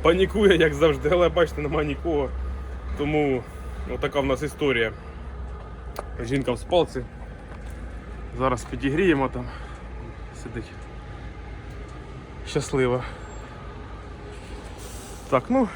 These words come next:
махає, бачите. Зараз у нас десята вечора, будемо виїжджати ми додому. Так,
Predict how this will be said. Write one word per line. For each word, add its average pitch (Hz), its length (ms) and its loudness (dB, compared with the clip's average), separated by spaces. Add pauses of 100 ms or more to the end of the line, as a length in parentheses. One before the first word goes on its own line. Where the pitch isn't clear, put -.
(400)
махає, 120 420 2
бачите. 120 360 0 (1700)
Зараз 147 280 8
у 151 40 6
нас 139 140 8
десята 147 340 6
вечора, 156 340 8
будемо 143 300 6
виїжджати 127 520 6
ми 120 240 2 (320)
додому. 117 580 4 (1600)
Так, 127 120 -2